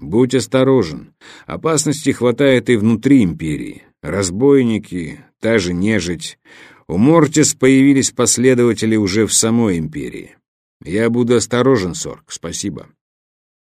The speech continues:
Они замолчали. На крепость опускалась ночь. Во внутреннем дворе сменялась стража,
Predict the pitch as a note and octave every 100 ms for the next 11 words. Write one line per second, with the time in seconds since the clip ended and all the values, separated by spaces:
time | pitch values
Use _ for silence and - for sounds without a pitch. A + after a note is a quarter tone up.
0 | _ - F3 E3+ F3+ E3 D3 - E2 B1+
1 | - _ _ _ - - - F2+ F#2 G2
2 | C3+ C3+ C3 - A2 G#2 - F2 E2+ E2+
3 | - D#2 B1+ - - - _ _ _ -
4 | F#2+ F#2+ B2+ B2 B2+ A#2+ F#2+ G2 A2+ C#3+
5 | D3+ - A#2+ A#2+ A#2 G2+ - G2 D#2+ B1+
6 | -